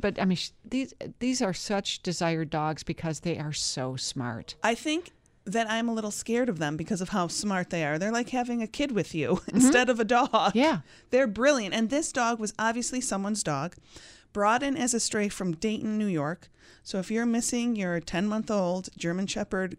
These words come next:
Speaker 2: girl dog, we have her. So
Speaker 1: Hurry up.
Speaker 2: Yeah, eleven o'clock again. <laughs>
Speaker 1: Oh my gosh. Um, I c-, it's hard to imagine that somebody would let a stray like that, or not try to be finding the stray.
Speaker 2: Yeah,
Speaker 1: If
Speaker 2: we don't know the story. Hopefully they did try and find her and they just didn't go to the right place.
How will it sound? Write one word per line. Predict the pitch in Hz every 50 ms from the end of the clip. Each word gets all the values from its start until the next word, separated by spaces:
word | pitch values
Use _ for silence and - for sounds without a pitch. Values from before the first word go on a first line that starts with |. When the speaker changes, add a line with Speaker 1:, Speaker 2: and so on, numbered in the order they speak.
| _
Speaker 2:
girl | - 151 151 151 165 170 175 190 208
dog, | 208 254 262 226 151 143 147 151 - - - _ _ _ _ _ -
we | 170 180 208
have | 220 208 202 185
her. | 139 117 78 - -
So | - - -
Speaker 1:
Hurry | 160 226 220 202 196 196 196
up. | 208 185 - - - -
Speaker 2:
Yeah, | - 233 226 196 -
eleven | - 196 190 196 202 220
o'clock | 220 233 - 294 240 147 - -
again. | 196 196 233 233 208 - - 220 - 247 - -
<laughs> | - 277 - - - - 262 285 269 - - - 220 - - - - -
Speaker 1:
Oh | 165 226
my | 247 262 214 -
gosh. | - 170 190 214 143 135 - - -
Um, | - 175 - 135 170 170 170 165 175 - - - -
I | - 127 - 185 -
c-, | -
it's | - - -
hard | 214 - 240 247 254 226
to | 185
imagine | 170 170 170 180 175 - 170
that | 147 131
somebody | - - 175 165 165 156 156 147 147 143 139 - _ _ _ _ _
would | - 185 170
let | 180 185 185 165
a | 165
stray | - - - 190 180 180
like | 175 170 160 -
that, | - 151 - -
or | 170 170
not | 165 160 180 175 175 - - _ _ - - - - -
try | - - 190 180
to | 170 160
be | 143 160 156 151
finding | - - - 170 175 175 160 143 143
the | 131 131
stray. | - - - 147 113 80 - 127 -
Speaker 2:
Yeah, | 208 214
Speaker 1:
If | 202 226
Speaker 2:
we | 285
don't | 302 294 262 254
know | 262 247
the | 226 220 226
story. | - - 165 151 143 165 170 -
Hopefully | 170 214 226 240 - 262 247 240
they | 220 226 220
did | 180 170 180 180
try | - - 185 185
and | 185 185 185
find | - 160 151 156 165 165
her | 165
and | 170
they | 165 160
just | 151 170 170 - -
didn't | 170 165 185 180
go | 170 165 170
to | 175 180
the | 185 180
right | 170 170 170 - -
place. | - - 185 180 175 175 -